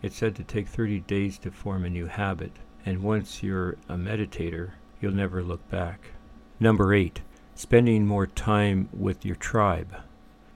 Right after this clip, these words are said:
Your tribe is the group of people who support you, who lift you up and cheer you on, and for whom you do the same in return.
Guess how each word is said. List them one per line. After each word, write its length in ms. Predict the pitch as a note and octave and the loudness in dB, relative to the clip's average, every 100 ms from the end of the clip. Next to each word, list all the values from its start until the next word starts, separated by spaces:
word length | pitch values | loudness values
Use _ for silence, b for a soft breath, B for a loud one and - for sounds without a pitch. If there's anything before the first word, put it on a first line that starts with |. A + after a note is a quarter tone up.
| - | -4
Your 100 | A2 | -2
tribe 460 | G2+ - A#2 A#2 G2+ | 0 4 4 4 0
is 140 | F#2+ | -4
the 100 | - | -6
group 280 | F2+ G#2+ G2+ | -4 -2 -4
of 80 | F#2+ | -4
people 500 | - A2+ - F#2+ E2+ - | 0 0 0 -2 -2 -4
who 100 | F#2+ | -6
support 580 | - G2 - A2 - - | -4 -6 -2 -2 -2 -8
you, 160 | - - - | -10 -12 -6
who 120 | - | 2
lift 320 | A2+ B2+ A#2+ - | 4 4 0 -2
you 260 | A2 G2+ | 0 2
up 180 | G#2 F#2+ - - - | 0 -2 -8 -14 -8
and 160 | F#2 | -8
cheer 320 | - - G#2 | -6 -4 -2
you 220 | G2 F#2 F#2+ | -2 -2 -2
on, 260 | F#2+ F2 - - - | -2 -4 -10 -16 -8
and 220 | G#2 G2+ | -6 -6
for 300 | - G#2+ G2+ | -4 -4 -2
whom 420 | F2+ - A#2 A#2 | -2 2 4 4
you 320 | G#2 G2+ G2+ | 2 4 2
do 220 | F#2+ A2+ G2+ | 2 -2 -4
the 100 | G2 | -6
same 340 | - G#2 G2 | -4 -2 0
in 140 | F2+ | -2
return. 560 | E2+ - - G#2+ F#2 E2+ | -4 -8 -6 -4 -4 -6